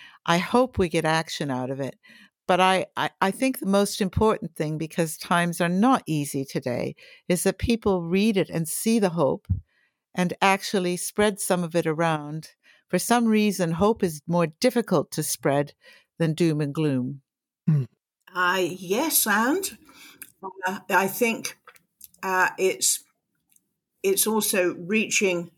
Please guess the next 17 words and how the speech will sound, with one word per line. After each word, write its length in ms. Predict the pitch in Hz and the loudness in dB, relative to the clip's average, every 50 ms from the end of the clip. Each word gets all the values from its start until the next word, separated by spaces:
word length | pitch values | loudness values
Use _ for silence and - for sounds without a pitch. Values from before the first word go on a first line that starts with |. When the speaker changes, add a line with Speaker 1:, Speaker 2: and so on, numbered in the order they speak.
| _ _ - | _ _ -2
Speaker 3:
new 280 | 196 185 185 180 175 175 | 0 2 2 2 2 2
audiences, 720 | 160 156 - 156 139 135 113 - - 156 135 131 131 - - _ - - - - _ - - - - | 0 -2 -2 -4 -6 -4 -4 -4 -4 -4 -4 -4 -4 -6 -8 _ -20 -20 -20 -20 _ -20 -20 -10 -4
people 320 | - 214 220 208 208 196 | -2 -2 -2 0 -2 -2
who 100 | 196 208 | 0 2
are 60 | 208 | 2
not 280 | 208 214 220 220 - - | 2 2 2 2 0 0
used 280 | 202 190 180 175 180 - | 2 2 2 2 0 -2
to 60 | 180 | -4
this 220 | 160 165 160 156 - | -2 -2 0 0 0
style 360 | - - 170 151 147 143 139 | 0 0 0 0 0 0 -2
of 100 | 135 139 | -6 -6
thinking. 520 | - 139 196 220 135 - - 78 - - _ _ _ _ _ _ _ _ _ _ _ _ _ - | -8 -8 -6 -6 -6 -8 -10 -10 -12 -16 _ _ _ _ _ _ _ _ _ _ _ _ _ -4
So 400 | - - - 196 185 185 185 185 - - - - - _ _ _ _ _ _ _ _ _ - | -2 0 2 4 2 2 0 -2 -8 -20 -20 -20 -20 _ _ _ _ _ _ _ _ _ -14
futurists 640 | - - 247 277 302 285 - 240 196 190 165 - | -6 0 0 2 2 2 0 0 0 2 0 0
do 260 | - - - 220 220 196 | -2 0 0 2 2 0
think 320 | 196 - 202 170 165 - | 0 0 -2 -2 -2 -4
about 480 | 165 156 160 156 143 127 110 - - | -4 -2 0 2 2 2 0 -2 -6